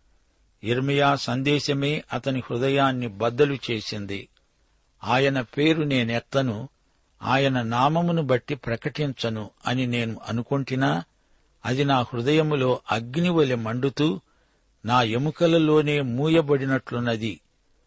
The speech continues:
నేను ఓర్చి ఓర్చి విసికి ఉన్నాను, చెప్పక మానలేను. ఇర్మియా ఇరవయో అధ్యాయం తొమ్మిదో వచనం. ఇర్మియా ప్రవక్త యెరూషలేము నగరం విధ్వంసమైపోవడం స్వయంగా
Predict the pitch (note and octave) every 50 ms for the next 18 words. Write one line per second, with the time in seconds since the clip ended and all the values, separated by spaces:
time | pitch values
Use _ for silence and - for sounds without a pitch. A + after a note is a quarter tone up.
0 | _ _ _ _ _ _ - G2 G#2+ A#2 B2+ C#3 D3+ D#3 F3 F#3 G3 D3 _ _
1 | _ - G2 G#2 A#2+ C#3+ E3 F3+ D#3 - - - E3 D#3+ C3 A#2 B2+ D3 E3 D#3
2 | - - - D3 D3 C#3+ C3+ A2+ G#2+ C3 C3 - - - - D#3+ D3 C3 A#2+ A#2
3 | A2+ A2 G#2 G2 F#2+ F#2 - _ _ _ _ _ _ _ _ _ _ _ _ -
4 | - - A2+ A2+ - - D#3+ D3+ - E3+ D3 C3 A#2+ B2 C3 C#3 C3+ C3 A#2+ A2+
5 | A2 G#2+ A2 G#2+ F#2+ - - _ _ _ _ _ _ _ _ _ _ _ _ _
6 | _ - F#2+ A2+ A2+ B2 B2+ B2 A#2+ A2+ A2+ A2 - - - - A#2+ A2+ B2 B2
7 | C3 C3 B2 B2 A#2+ A2+ G#2+ G2+ - - - G#2 G#2+ G#2+ G#2 G#2 G2+ - - A2+
8 | A#2 A#2+ B2 A2+ A#2 A2+ G#2 G2 F#2+ - - - D#2+ D#2 - _ _ _ _ _
9 | _ _ _ _ _ _ _ _ _ _ - - G#2+ A2+ A#2+ C3+ C#3 C#3 C3+ C3+
10 | C3+ C3+ - - - A#2 B2+ B2+ C#3 - _ - C#3 C#3 C#3+ - - _ _ _
11 | _ _ _ _ _ - G2 A2 A#2+ C#3 C3 - D3 C#3+ C#3 C#3+ C#3+ C#3+ C#3 C3+
12 | B2+ C3 B2+ B2 C3+ C#3 C#3 C#3 B2 G#2+ A#2+ A#2+ A2+ A2 G#2 C3 C#3+ D3 C#3 -
13 | - C#3 C#3 C#3 C3+ C3 B2 - - B2 B2+ B2 B2+ A#2 A#2+ B2 B2 - - -
14 | G#2 G#2+ A#2+ C3 C#3+ D#3 D#3+ D#3 C#3+